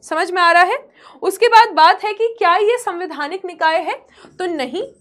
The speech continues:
ये not a constitutional body है, क्योंकि अगर ये कॉन्स्टिट्यूशनल बॉडी होता तो मैं आपको जो फर्स्ट लाइन इसके बारे में बताती वो क्या होता,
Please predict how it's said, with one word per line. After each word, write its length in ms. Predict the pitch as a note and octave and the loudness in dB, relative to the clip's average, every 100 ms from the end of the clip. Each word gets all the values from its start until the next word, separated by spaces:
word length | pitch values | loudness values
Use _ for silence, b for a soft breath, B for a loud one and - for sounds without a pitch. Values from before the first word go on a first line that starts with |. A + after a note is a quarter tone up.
| _ | _
ये 140 | C4 G4+ | -4 -4
not 500 | C#4+ B3+ C#4 G#4+ F#4 | -4 -2 0 0 0
a 80 | A4 | 0
constitutional 760 | E4+ C4+ C4+ - C4 D#4 F#4+ | -2 -6 -10 -14 -14 -8 -8
body 380 | A#3 F3+ A3 A#3 | -4 -6 -8 -12
है, 100 | F#3 | -12
क्योंकि 260 | F#3 D#4 F#4+ | -12 -8 -4
अगर 220 | F#4+ G#4 | -2 0
ये 100 | A#4+ | -2
कॉन्स्टिट्यूशनल 680 | A4+ F4 F4+ F4+ E4+ E4+ F4+ | -2 -4 -8 -10 -10 -10 -8
बॉडी 260 | D4 B3+ D4+ | -6 -6 -6
होता 340 | D4 - C4 B B B - | -8 -4 -6 B B B -10
तो 60 | |
मैं 100 | E4 | -2
आपको 220 | F4+ F4 G#4 | -2 0 -4
जो 160 | G#4+ | -4
फर्स्ट 460 | A4 G4+ A#4 B4+ F#4+ | -4 -2 -2 -2 -8
लाइन 160 | F#4+ | -6
इसके 200 | F#4+ F#4+ | -8 -8
बारे 180 | C#4+ C#4+ | -6 -6
में 100 | D4+ | -6
बताती 420 | B3+ G#3+ F#3+ F4+ | -8 -8 -8 -6
वो 140 | G#4 E4 | -6 -6
क्या 180 | E4+ D4+ | -6 -4
होता, 280 | C#4+ A3+ | -4 -4